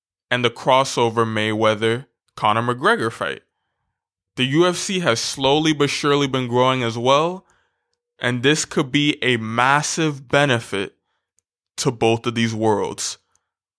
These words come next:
So Jake Paul has now taken on Ben Askren, and I will be back next week to report on the results. And this would normally bring us to the music side of things,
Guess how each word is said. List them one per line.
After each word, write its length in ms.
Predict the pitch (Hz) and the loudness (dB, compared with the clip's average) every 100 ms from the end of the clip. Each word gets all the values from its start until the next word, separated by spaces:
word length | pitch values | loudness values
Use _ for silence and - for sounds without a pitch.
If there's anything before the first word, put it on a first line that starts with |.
| _ _ | _ _
So 200 | - 127 | -10 -6
Jake 380 | 117 120 131 127 | -2 2 2 0
Paul 340 | - 135 135 131 | 0 4 4 4
has 300 | 113 110 110 | 2 0 0
now 320 | 117 120 123 | 2 4 2
taken 440 | - 123 120 120 | 0 -2 0 2
on 220 | 113 113 | 2 2
Ben 180 | 110 110 | 2 0
Askren, 760 | 87 110 135 - - 165 185 - _ _ _ _ _ | 2 0 0 -4 -6 -6 -8 -14 _ _ _ _ _
and 100 | - | -2
I 120 | 113 117 | 2 2
will 100 | 113 | 0
be 160 | 113 | -4
back 400 | 107 117 123 143 | -2 0 0 0
next 320 | 156 156 - | -4 -6 -6
week 340 | 123 113 113 - _ _ _ _ _ | -6 -6 -6 -14 _ _ _ _ _
to 140 | - 135 | -2 2
report 640 | 117 - - 110 107 - - | 2 2 2 4 2 -2 -6
on 140 | 113 | -4
the 80 | 107 | 0
results. 760 | 104 107 101 98 - - - - _ _ _ _ _ _ | 0 0 -4 -12 -10 -8 -8 -12 _ _ _ _ _ _
And 160 | 127 120 | -6 0
this 180 | 147 - | 0 2
would 120 | 135 | 0
normally 560 | 117 123 147 165 165 156 | 2 2 2 2 2 2
bring 320 | 123 131 131 | 2 2 2
us 160 | 127 - | -2 -2
to 120 | 139 | -2
the 100 | 123 | 0
music 460 | 120 139 156 139 | 0 0 2 0
side 280 | 131 117 107 | -2 0 2
of 120 | 107 | 0
things, 580 | - 110 107 110 - - | -6 -8 -6 -6 -8 -10